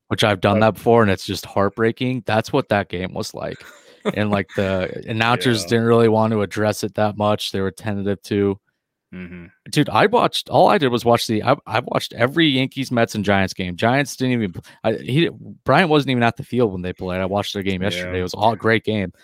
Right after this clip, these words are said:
Speaker 1: But
Speaker 2: While you're taking a shit, I was, uh, looking at the Giants Twitter account, and it's just full of
Speaker 1: Oh,
Speaker 2: Chris
Speaker 1: yeah, I
Speaker 2: Bryant.
Speaker 1: was doing that while I was on the toilet. He looks so
Speaker 2: He looks
Speaker 1: good
Speaker 2: good in the Giants
Speaker 1: uniform.
Speaker 2: jersey, man.
Speaker 1: Oh, so
Speaker 2: He
Speaker 1: handsome.
Speaker 2: does. He
Speaker 1: Um,
Speaker 2: does.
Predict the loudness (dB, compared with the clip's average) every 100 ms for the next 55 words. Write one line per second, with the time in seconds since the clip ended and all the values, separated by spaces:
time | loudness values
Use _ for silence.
0 | _ _ 0 4 6 6 6 0 0 0
1 | -2 -6 -4 -2 -2 -4 -10 -6 -6 -6
2 | -8 -10 -10 -10 -10 -8 -10 -10 -12 -12
3 | -10 -8 -8 -8 -10 -10 -10 -12 -10 -8
4 | -10 -12 -16 -16 -18 -14 -10 -8 -8 -8
5 | 0 4 4 4 2 -2 -10 -8 -2 0
6 | 2 0 0 2 2 2 0 -4 -6 -4
7 | -2 -2 -2 -4 -6 -6 -6 0 2 2
8 | 0 2 2 2 2 0 0 0 -2 -4
9 | -8 -2 0 0 -2 0 2 2 0 -2
10 | -6 -10 -18 -20 _ 0 4 4 2 -2